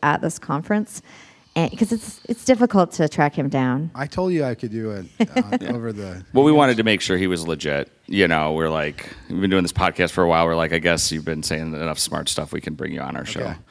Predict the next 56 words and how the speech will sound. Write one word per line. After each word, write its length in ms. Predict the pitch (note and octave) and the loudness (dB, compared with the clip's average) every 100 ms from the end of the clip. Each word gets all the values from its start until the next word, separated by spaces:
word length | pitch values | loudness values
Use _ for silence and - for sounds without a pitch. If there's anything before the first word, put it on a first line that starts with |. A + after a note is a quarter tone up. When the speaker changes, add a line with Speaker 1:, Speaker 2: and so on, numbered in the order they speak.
| - | -8
Speaker 1:
Trust, 300 | - C4 A3+ | 0 0 0
Speaker 2:
it. 60 | - | 2
Speaker 1:
well, 120 | A#3 | 2
trust 320 | - A#3+ A#3 | 2 0 2
but 140 | A#3+ F#3 | 2 4
Speaker 2:
<laughs> 20 | |
Speaker 1:
verify. 560 | F#3+ G3+ - E3 E3 | 4 4 4 2 4
I 60 | E3+ | 4
wasn't 260 | G3+ A3+ G#3 | 2 2 0
even 240 | G3+ G3 | -2 -2
trusting 400 | G#3 F#3+ - G3+ | 0 0 0 0
that 160 | F#3 F3+ | 0 0
the 100 | - | 0
airlines 480 | E3+ F#3+ F#3 F3+ | 2 2 2 -2
were 120 | F#3 F3 | -6 -4
gonna 200 | F3 D#3+ | -4 -2
get 220 | E3 E3+ | -2 0
him 100 | F3 | 0
here. 300 | E3+ D#3 D#3+ | -2 -2 -2
Yesterday 560 | E3+ F#3 - B3 C4 C4+ | 0 0 0 2 4 4
when 140 | A#3+ | 4
I 80 | F#3+ | 2
saw 340 | - D#3+ E3 | 2 4 6
Speaker 2:
Where 80 | E3+ | 6
Speaker 1:
that 80 | F#3 | 6
Speaker 2:
were, 80 | G3 | 6
Speaker 1:
there 100 | F#3 | 6
Speaker 2:
where 60 | |
Speaker 1:
was 140 | F3+ F#3 | 6 2
Speaker 2:
were 60 | |
flights 220 | D#3+ D3+ - | 0 -4 -4
shut 140 | B2+ | -8
down 200 | B2 C3 | -8 -10
from? 260 | G#2+ F#2 F#2 _ _ _ - | -12 -16 -18 _ _ _ 0
Speaker 1:
the, 60 | |
sorry? 100 | B3 - | 2 2
Speaker 3:
Everywhere. 500 | F#2 G2+ G2+ G#2+ A#2 - - - | 4 6 6 4 2 -8 -20 -20
Speaker 2:
Really? 280 | A#2+ E3 G#3+ | -16 -10 -2
Speaker 3:
United 440 | G#2+ G#2+ A2+ G#2+ | 2 4 4 4
had, 220 | F#2+ G2 | 2 2
like, 180 | F#2 F2 | 2 -2
a 140 | F2 D#2+ | -4 -6
global, 420 | F#2 F#2 F#2 F#2 C2+ G2 | 0 0 2 0 0 0
or, 120 | F#2+ | 0
like, 200 | F#2 F2+ | 0 0
a 140 | F2 D#2+ | -4 -4
nationwide 640 | F2+ F#2+ - G2 F#2+ E2+ E2+ | -4 -4 -4 -4 -2 -2 -4
Speaker 1:
Yeah, 60 | - | -4
Speaker 3:
grounding 320 | F#3+ F3 G3 | 0 2 4
Speaker 1:
United 260 | A3 C4+ G#3+ | 6 4 2
Speaker 3:
for 80 | |
Speaker 1:
stopped 340 | - F3+ F3+ - | 0 4 4 2
all 240 | - D#3+ | 0 2
their 160 | D#3+ D3+ | 2 0
flights. 680 | - C#3 C#3+ - - - - | -2 -6 -4 -6 -10 -16 -14
Speaker 2:
Hmm. 140 | C3 | -14